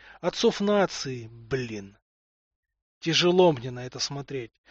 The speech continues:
зная, чем вся эта катавасия закончится в девяносто первом. Ведь каждый видимый недостаток на поверку пустяк. Все лезущие в глаза изъяны — вздор,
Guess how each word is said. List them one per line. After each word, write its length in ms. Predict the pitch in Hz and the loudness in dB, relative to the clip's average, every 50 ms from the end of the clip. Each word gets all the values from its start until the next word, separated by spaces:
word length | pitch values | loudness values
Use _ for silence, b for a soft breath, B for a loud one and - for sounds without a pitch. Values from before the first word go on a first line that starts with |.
| b b b b | b b b b
зная, 560 | 147 147 143 156 185 202 208 202 190 175 147 | -8 -6 -2 4 6 8 8 8 8 6 4
чем 280 | - - - 208 196 165 | 2 2 2 2 0 0
вся 220 | - - - 202 | -2 2 4 4
эта 220 | 190 175 147 165 143 | 4 4 2 -2 -8
катавасия 680 | - 156 - 151 139 139 175 196 185 - - 160 147 | -8 -8 -8 -6 -2 2 2 2 2 2 0 0 0
закончится 760 | 139 139 151 - _ - 214 226 214 - - 190 - - 180 | 0 -2 -4 -4 _ -2 -2 -2 0 0 -2 -2 0 0 -2
в 80 | 165 151 | -2 -2
девяносто 540 | 147 160 160 170 175 175 160 - - - 160 | -2 -2 -2 0 0 0 -2 -2 -4 -6 -8
первом. 560 | - - 165 156 147 131 120 110 104 104 _ _ _ _ _ B B B B B B | -8 -4 -4 -4 -4 -4 -8 -12 -14 -16 _ _ _ _ _ B B B B B B
Ведь 240 | B 156 180 - - _ _ | B -6 -6 -6 -6 _ _
каждый 520 | - 196 185 180 147 131 123 131 123 120 | 4 6 6 6 6 4 -2 -6 -8 -8
видимый 420 | 127 151 170 151 160 151 156 156 156 | -6 -6 -4 -2 0 0 0 0 -2
недостаток 600 | 160 165 156 190 190 - - 285 277 - 254 - | -2 0 2 2 2 4 4 2 4 2 0 0
на 120 | 180 190 | -2 -2
поверку 420 | - 220 226 233 262 254 - - 247 | 0 2 2 4 2 2 0 -2 -6
пустяк. 680 | - - 269 - - - - 277 262 233 - - - _ _ _ _ _ _ | -4 -2 -2 -2 -2 0 2 2 2 2 0 -6 -12 _ _ _ _ _ _
Все 300 | - - - 233 254 254 | -10 -8 -2 0 2 2
лезущие 680 | 240 226 233 240 233 214 220 220 - - - 208 208 190 | 2 2 4 2 2 2 2 0 2 2 2 4 4 2
в 80 | 165 151 | 2 2
глаза 480 | 147 165 170 170 156 165 208 220 214 196 | 2 4 4 4 4 6 6 8 8 8
изъяны — 720 | 185 165 156 170 208 226 226 214 202 190 180 165 147 - b b b b b b | 6 4 0 2 4 4 4 4 4 2 2 0 -2 -4 b b b b b b
вздор, 640 | 147 160 165 170 165 160 214 254 254 208 147 - | -8 -6 -4 -4 0 2 4 6 6 6 4 4